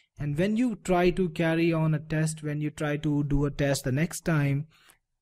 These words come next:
the software will communicate only through these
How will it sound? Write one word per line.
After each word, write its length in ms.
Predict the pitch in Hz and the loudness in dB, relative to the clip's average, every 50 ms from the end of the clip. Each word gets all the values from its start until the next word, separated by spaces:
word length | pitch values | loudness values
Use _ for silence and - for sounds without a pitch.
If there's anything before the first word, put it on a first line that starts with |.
| _ _ - | _ _ -10
the 220 | 131 135 143 139 | -6 -4 -4 -4
software 560 | 135 - - 175 165 160 - - 185 180 175 | -4 -2 -2 -2 -2 -4 -2 0 2 2 2
will 160 | 165 160 156 151 | 4 4 2 2
communicate 680 | 160 - 151 151 151 151 151 151 - 143 143 143 156 - - _ | 0 0 0 0 0 0 -2 -2 -2 -2 -2 -2 -6 -10 -10 _
only 520 | 156 160 165 165 165 165 165 170 170 160 156 160 | 2 4 6 6 6 6 6 6 4 2 -2 -4
through 320 | - - 143 139 139 139 | -2 0 2 2 2 2
these 420 | 131 123 120 120 117 117 123 - | 0 0 0 0 0 -2 -4 -8